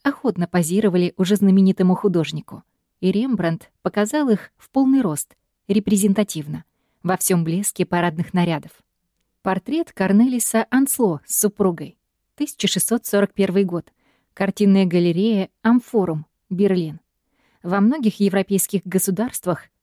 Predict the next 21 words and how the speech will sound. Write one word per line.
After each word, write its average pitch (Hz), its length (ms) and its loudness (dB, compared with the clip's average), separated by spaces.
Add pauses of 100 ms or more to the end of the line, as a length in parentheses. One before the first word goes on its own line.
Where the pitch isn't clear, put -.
был 302 220 0
обычай 214 560 0
многократно 190 800 -2 (340)
воспроизводить 214 800 0
портреты 202 760 -4
выдающихся 196 760 -4
граждан 208 420 2
страны. 202 460 -2 (600)
Это 330 220 -2
могли 233 300 2
быть 262 340 -2
авторские 185 580 -4
повторения 190 720 0
с - 120 -2
оригинала 208 580 0 (400)
или 262 180 0
многочисленные 196 760 2
копии. 156 420 -8 (420)
В - 120 -20
прогрессивной 180 580 0
Голландии, 175 640 -2